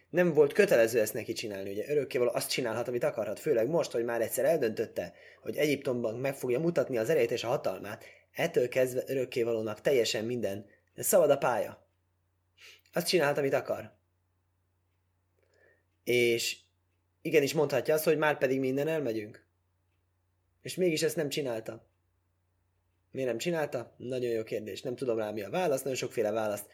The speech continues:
el tudok rá képzelni, de egy olyan jót, ami kiemelkedik, mindegyik közül nem tudok mondani.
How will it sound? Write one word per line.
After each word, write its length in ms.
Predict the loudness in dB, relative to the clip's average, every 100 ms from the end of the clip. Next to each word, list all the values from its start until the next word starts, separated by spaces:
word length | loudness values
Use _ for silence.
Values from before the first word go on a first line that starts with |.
| -20 -20 _ -6
el 180 | -4
tudok 280 | -4 -4 -4
rá 180 | -4 -8
képzelni, 600 | -4 -4 -2 -4 -4 -2
de 220 | -4 -6 -8
egy 280 | -2 -2 0
olyan 240 | -4 -4 -2
jót, 300 | -2 -2 -4
ami 180 | -4
kiemelkedik, 640 | -2 0 0 0 -4 -6 -6
mindegyik 320 | -6 -6 -6
közül 240 | -8 -6
nem 160 | -8 -8
tudok 160 | -10 -8
mondani. 480 | -6 -6 -6 -10